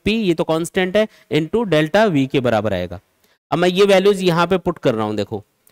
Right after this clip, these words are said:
डेल्टा क्यू हमको पूछा जा रहा है, डेल्टा यू की जगह आपको लिखना है टू पॉइंट फ़ाइव पी into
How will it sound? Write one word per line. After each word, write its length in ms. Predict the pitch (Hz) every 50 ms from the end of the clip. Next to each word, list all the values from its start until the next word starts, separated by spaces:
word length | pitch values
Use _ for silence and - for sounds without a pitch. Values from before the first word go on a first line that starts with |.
| _ -
डेल्टा 380 | 127 131 151 160 170 165 202 185
क्यू 220 | 180 - 208 196
हमको 300 | 180 185 180 170 - 190 180
पूछा 340 | - 175 175 - - 196 180
जा 160 | 180 175 175
रहा 120 | 185 190
है, 80 | 185 - _ _ _ _ - -
डेल्टा 400 | 135 - - 175 185 180 - 208
यू 200 | 190 185 190 190
की 120 | 185 214
जगह 220 | 185 196 190 196 185
आपको 180 | 185 - 196
लिखना 240 | 185 175 165 175 196
है 80 | 202 202
टू 280 | - - - 185 185 185
पॉइंट 320 | 185 - 175 165 170 175 -
फ़ाइव 380 | - 175 165 180 208 240 233 - _ _ _ _ _ _ -
पी 120 | 202 202 208 220 233 196 95 165
into 420 | 165 175 170 165 _ - 214